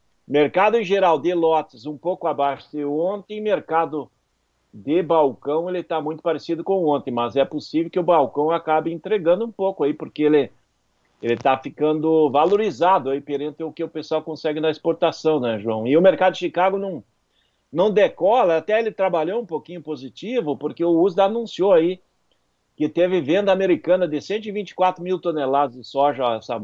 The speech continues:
madrugada aí, provavelmente pra China, mas não trouxe pressão, né? Ele ficou só um pouquinho positivo, aí depois ele já começou a liquidar,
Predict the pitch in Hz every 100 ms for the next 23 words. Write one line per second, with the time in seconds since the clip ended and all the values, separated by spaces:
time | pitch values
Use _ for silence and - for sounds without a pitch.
0 | 101 90 117 113 110 127 165 120 123 175
1 | 226 _ _ _ _ _ _ 139 143 156
2 | 156 160 170 175 156 - 190 233 233 240
3 | 247 247 233 220 226 226 226 233 233 190
4 | 202 151 143 143 147 165 160 - 185 214
5 | 208 - 202 185 147 123 120 - 175 180
6 | 175 143 170 175 175 175 175 156 120 151
7 | 165 175 151 170 160 151 113 135 156